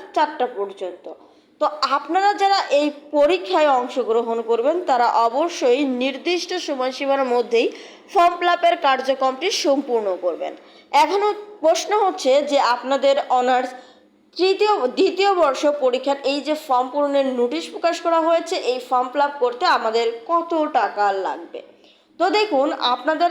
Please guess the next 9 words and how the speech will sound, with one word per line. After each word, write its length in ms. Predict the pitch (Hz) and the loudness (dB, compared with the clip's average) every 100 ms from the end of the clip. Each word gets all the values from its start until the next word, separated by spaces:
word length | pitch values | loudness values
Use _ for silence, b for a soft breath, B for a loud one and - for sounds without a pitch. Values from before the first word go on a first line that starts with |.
| 285 | 0
যে 140 | 311 311 311 | 2 2 4
অ্যামাউন্টটি 600 | 254 254 277 302 302 311 | 2 2 0 0 -2 -4
এখানে 280 | 339 302 302 226 | -2 0 0 2
দেওয়া 240 | 226 233 | 4 4
হয়েছে, 420 | 226 262 302 285 233 233 - | 4 2 0 0 -2 -2 -4
সেটি 260 | 214 233 | -4 -6
কিন্তু 300 | 226 262 262 269 220 | -8 -8 -4 -6 -4
মূলত 300 | 220 220 240 415 B B - - | -4 -2 -2 -2 B B -18 -12
শুধুমাত্র 600 | - 233 233 262 277 285 | -4 0 0 0 -2 -2